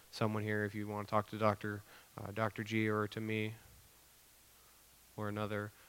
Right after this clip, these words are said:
uh, leader or to Matt. We can talk to you about that, but I'm serious. If you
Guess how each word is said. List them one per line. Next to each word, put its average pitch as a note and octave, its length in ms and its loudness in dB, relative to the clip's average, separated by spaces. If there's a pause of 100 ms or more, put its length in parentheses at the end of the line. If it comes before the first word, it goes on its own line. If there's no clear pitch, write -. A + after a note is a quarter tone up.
(160)
uh, G#2 320 -6
leader A2 340 0
or G#2+ 240 0
to A2 220 -6
Matt. A2 300 2 (1300)
We G#2+ 120 -10
can A2 120 -8
talk G#2 260 0
to - 120 -10
you A2 60 -6
about G#2 260 -6
that, G#2+ 180 -2
but A2 120 -4
I'm G#2+ 100 -4
serious. C#3 400 -4
If G#2+ 160 -10
you A#2 180 -2